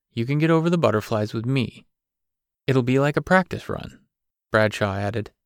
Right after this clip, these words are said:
and Grant chewed on his lip as he turned it over. It made sense. If Grant could survive a date with Bradshaw without acting like a man inhabited by a wet cat,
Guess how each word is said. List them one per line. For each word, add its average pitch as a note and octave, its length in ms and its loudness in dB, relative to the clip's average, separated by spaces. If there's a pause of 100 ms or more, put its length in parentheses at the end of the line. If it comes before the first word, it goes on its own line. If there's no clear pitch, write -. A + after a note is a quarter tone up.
(380)
and C3+ 120 -4
Grant E3 260 4
chewed C#3+ 240 4
on B2+ 120 4
his A2 120 0
lip A#2 220 4
as G#2+ 100 -2
he A2 80 -4
turned A#2 280 -2
it G#2+ 100 0
over. G#2+ 380 0 (1000)
It D#3+ 60 0
made F#3 260 4
sense. C#3 520 2 (720)
If B2 140 -6
Grant F#3 240 4
could C3+ 160 0
survive A#2+ 380 4
a - 20 -4
date A2+ 220 0
with G#2 180 -6
Bradshaw C#3+ 500 2
without G#2 300 0
acting G#2+ 320 -2
like G#2 160 -2
a G#2+ 60 -4
man G#2+ 320 0
inhabited A2 580 -4
by G#2 120 -2
a G2 100 -2
wet A2 340 0
cat, A2 460 -4